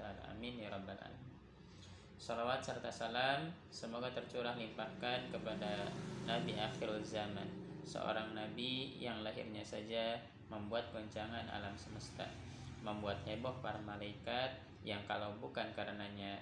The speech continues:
tidak akan Allah ciptakan alam semesta ini. Siapakah dia? Tidak lain dan tidak bukan, yaitu Nabi Muhammad sallallahu alaihi wasallam. Pada para keluarganya,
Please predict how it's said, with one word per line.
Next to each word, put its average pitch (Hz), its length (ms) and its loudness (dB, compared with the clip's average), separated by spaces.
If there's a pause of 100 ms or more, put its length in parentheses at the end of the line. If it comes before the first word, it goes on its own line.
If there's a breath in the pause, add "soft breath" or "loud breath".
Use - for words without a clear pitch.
tidak 98 320 -2
akan - 240 -2
Allah 101 240 -2
ciptakan 113 560 -4
alam 101 240 -2
semesta 101 400 -8
ini. 104 160 -8 (720 loud breath)
Siapakah 120 640 0
dia? 113 380 6 (420)
Tidak 107 320 6
lain 123 240 6 (300)
dan 110 180 2
tidak 107 240 2
bukan, 127 560 4
yaitu 104 320 -2
Nabi 101 240 -4
Muhammad 110 720 -4
sallallahu 110 720 -2
alaihi 107 220 -4
wasallam. 101 480 -4 (960 loud breath)
Pada 113 400 4
para 107 240 2
keluarganya, 110 880 2